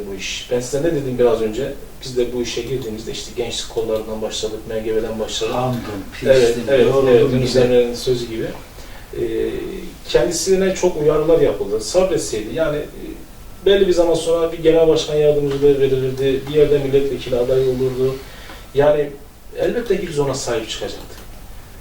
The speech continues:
Speaker 1: Ama kendisi, e, çok inatlaştı. Kendileri, kendisinin baba dostlarına sözlerini dinlemedi. Onları kapılarda bekletti, telefonlarını açmadı.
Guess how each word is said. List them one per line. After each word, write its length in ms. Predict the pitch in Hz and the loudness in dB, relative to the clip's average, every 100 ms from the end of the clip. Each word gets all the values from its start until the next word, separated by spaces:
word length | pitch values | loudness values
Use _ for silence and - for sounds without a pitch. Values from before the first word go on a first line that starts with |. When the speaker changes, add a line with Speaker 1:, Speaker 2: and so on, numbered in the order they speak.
| - | -12
Speaker 1:
Ama 300 | 110 117 113 - | -8 -6 -6 0
kendisi, 400 | 185 196 - 208 | 2 2 -2 -6
e, 300 | - - 170 151 135 - | -6 -8 -10 -10 -10 -6
çok 220 | - 202 | 0 2
inatlaştı. 580 | 170 139 - 107 104 - - - - - - - - - - | 2 0 0 -4 -6 -8 -10 -14 -16 -16 -16 -16 -16 -14 -6
Kendileri, 540 | 143 170 160 156 - | -4 0 2 0 0
kendisinin 480 | 151 156 - 160 147 | -2 -2 -4 -4 2
baba 220 | 147 165 | 4 6
dostlarına 640 | 143 - 147 139 147 143 - - - | 4 2 2 2 0 -2 -4 -12 -6
sözlerini 520 | - 131 139 139 123 110 | -2 2 4 4 0 -4
dinlemedi. 340 | 120 131 107 104 - - - - - | 0 0 0 -4 -10 -14 -16 -14 -8
Onları 280 | 139 135 127 | 0 2 2
kapılarda 540 | 131 - 120 117 120 | 0 -2 0 2 2
bekletti, 440 | 110 107 - - - - - | 0 -4 -10 -12 -14 -12 -2
telefonlarını 580 | 120 - 110 110 107 107 110 | -2 0 -2 -2 -2 -4 -6
açmadı. 340 | - 104 95 | -8 -10 -10